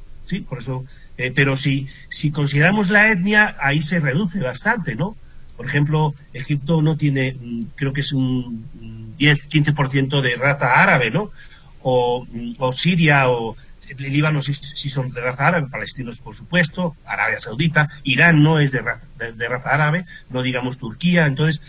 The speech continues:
hay que distinguir, pero sí, sí hablan, los países que, que hablan árabe se les considera países árabes, ¿no? Esto es importante, ¿no? También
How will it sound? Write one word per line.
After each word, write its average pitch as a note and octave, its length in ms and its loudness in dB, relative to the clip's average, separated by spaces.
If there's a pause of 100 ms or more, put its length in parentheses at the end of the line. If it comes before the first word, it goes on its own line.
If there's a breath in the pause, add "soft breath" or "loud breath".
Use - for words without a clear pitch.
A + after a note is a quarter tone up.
(200 loud breath)
hay D#3 120 2
que G3 120 4
distinguir, E3+ 400 4
pero C#3+ 160 0
sí, E3+ 320 2 (360)
sí F3+ 280 2
hablan, F3+ 500 4 (180)
los C#3+ 240 0
países D3+ 560 -2
que, C3 340 -2 (380 loud breath)
que C#3 120 0
hablan E3 260 6
árabe E3+ 260 6
se D#3 100 0
les B2+ 140 -4
considera C3 420 -2
países C3 460 0
árabes, G2+ 380 -2
¿no? C#3 100 0
Esto C#3 180 -4
es - 200 -8
importante, A#2 580 -4
¿no? B2 120 -4
También A#2 380 -6